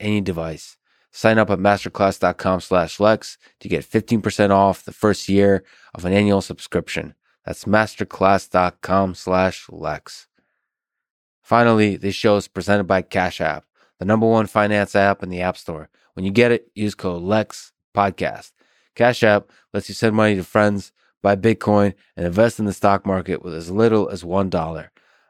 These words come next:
I'm thinking of doing more conversations with folks who work in and around the cryptocurrency space, similar to A I,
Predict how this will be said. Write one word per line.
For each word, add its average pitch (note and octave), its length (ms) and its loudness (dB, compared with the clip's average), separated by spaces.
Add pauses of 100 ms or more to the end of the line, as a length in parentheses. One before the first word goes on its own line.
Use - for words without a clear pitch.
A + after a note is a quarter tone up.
(140)
I'm A#2 120 0
thinking A2 360 2
of F2+ 140 0
doing F#2+ 480 2 (200)
more G#2 220 2
conversations G#2 640 0
with F2 100 -6
folks - 420 0
who - 100 -8
work F#2+ 400 -2 (100)
in A2 320 0
and G2+ 100 -6
around G2 300 2
the F#2 80 -4
cryptocurrency F#2 640 -6
space, - 460 -4 (500)
similar B2 400 2
to A#2 200 -2
A G2+ 200 4
I, F2+ 360 2